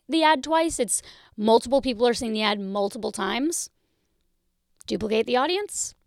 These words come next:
see what happens. It works. It really does. Um, it's, the reason for that is pretty simple. When you have a giant audience and a small budget, you get put into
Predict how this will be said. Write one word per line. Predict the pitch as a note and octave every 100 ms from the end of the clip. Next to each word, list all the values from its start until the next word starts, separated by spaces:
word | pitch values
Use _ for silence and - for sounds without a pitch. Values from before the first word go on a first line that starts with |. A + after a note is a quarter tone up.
| _ _ _ _ _ _ _ - -
see | - G#3
what | G#3
happens. | A3+ D#4+ F#4 D#4 - - _ _ _ _ -
It | B3
works. | A#3 A#3+ - - - _ _ _ _ _ _
It | - F3+
really | F#3 F3+
does. | F3 F3 - _ _ _ _ -
Um, | G3 F#3 C#4 A#3 A#3+ - - - - - -
it's, | D4 C#4+ - - - _ _ _ -
the | B3+ B3+
reason | B3+ E4+ G4
for | F4 D#4
that | C#4
is | A3 A#3+
pretty | B3
simple. | G#3+ F3+ G3 G3 - - - - - _ - _ _ _ _ -
When | B3+
you |
have | C#4+
a |
giant | C#4+ D4 F4
audience | C4+ A3+ A3 B3 - -
and | A#3+
a | A3
small | A#3 A3
budget, | F#3 E3+ F3+ - _ -
you | A3+
get | C4+ -
put | C4 -
into | - A#3 B3+